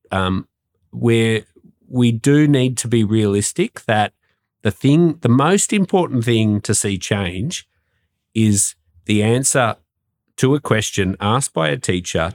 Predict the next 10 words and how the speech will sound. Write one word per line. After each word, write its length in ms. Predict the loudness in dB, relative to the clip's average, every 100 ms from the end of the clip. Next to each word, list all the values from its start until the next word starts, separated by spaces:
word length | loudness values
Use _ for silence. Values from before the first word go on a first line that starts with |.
| -2
to 180 | 0
a 40 | 0
student, 540 | -2 -4 -4 -4 -8 _ _ _ _
"Have 240 | -4 0
you 200 | 2 2
learnt 540 | 2 0 0 0 -4 -10 _ _
what 200 | -4 -2
I 120 | 0 -2
just 280 | -4 -8
taught?" 360 | -4 -2 -2 -8